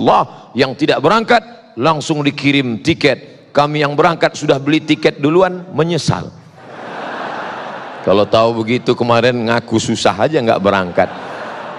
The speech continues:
Tapi ternyata begitulah keadilan Allah Subhanahu wa taala. Cerita masalah bersatu, kita amat sangat mungkin bersatu. Tapi kenapa pada kenyataannya, jangankan menyatukan mata uang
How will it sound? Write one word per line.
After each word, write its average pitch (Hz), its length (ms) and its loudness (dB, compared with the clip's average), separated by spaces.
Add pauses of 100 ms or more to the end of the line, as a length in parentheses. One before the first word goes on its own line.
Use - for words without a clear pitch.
Tapi 123 400 2
ternyata 117 640 2
begitulah 110 560 0
keadilan 110 640 2
Allah 104 560 2
Subhanahu 104 760 2
wa 98 120 4
taala. 98 400 2 (580)
Cerita 262 640 2
masalah 233 440 2
bersatu, 233 760 2 (320)
kita 165 400 2
amat 196 200 0
sangat 185 280 2
mungkin 196 400 2
bersatu. 156 480 4 (400)
Tapi 135 280 0
kenapa 135 400 2
pada 127 320 2
kenyataannya, 117 1120 0
jangankan 185 440 2
menyatukan 165 600 0
mata 156 320 2
uang 180 400 4